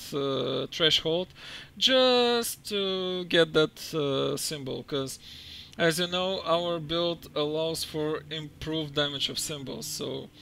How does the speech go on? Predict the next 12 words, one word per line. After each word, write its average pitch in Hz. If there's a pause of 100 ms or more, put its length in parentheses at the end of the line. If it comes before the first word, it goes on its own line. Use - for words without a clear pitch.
(1900)
you 175
will 165
never 165
ever 156
have, 143
uh, 139 (640)
any 139
loss 143
of 135
doing 135
it, 120
'cause 127